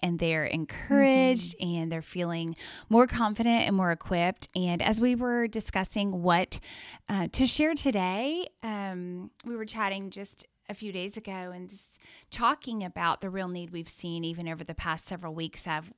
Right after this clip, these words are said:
Speaker 1: as we've been, um, hearing from teachers and, um, leaders at schools who are asking us to come share with their students. And so you and I've been really just kinda digging into what is it if we have an hour with students,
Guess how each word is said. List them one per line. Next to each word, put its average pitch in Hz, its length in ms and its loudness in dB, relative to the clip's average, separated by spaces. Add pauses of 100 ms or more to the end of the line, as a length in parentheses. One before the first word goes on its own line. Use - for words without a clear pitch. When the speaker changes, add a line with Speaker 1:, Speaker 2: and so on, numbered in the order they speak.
(120)
Speaker 1:
as 196 220 -4
we've 180 260 -6
been, 165 360 -4 (440)
um, 165 540 0
hearing 302 360 6
from 202 240 -2
teachers 202 760 -2
and, 175 640 -4 (100)
um, 180 220 -6
leaders 185 360 -8
at - 140 -14
schools 233 640 -8
who 208 80 -6
are 175 140 -2
asking 175 400 -6
us 170 120 -12
to - 120 -14
come 165 280 -8
share 170 480 -10
with 170 280 -10
their 180 140 -12
students. - 680 -8 (960)
And 285 140 8
so - 200 0
you 220 200 4
and 226 80 4
I've 208 140 2
been 185 400 -2 (540)
really 269 480 -4 (220)
just - 160 -10
kinda 240 220 0
digging 196 340 -4
into 185 380 -8
what 196 380 -6
is 185 180 -4
it 170 80 -6
if 170 160 -10
we 190 100 -8
have 208 240 -6
an 180 160 -8
hour 175 300 -2
with 170 180 -10
students, 139 600 -14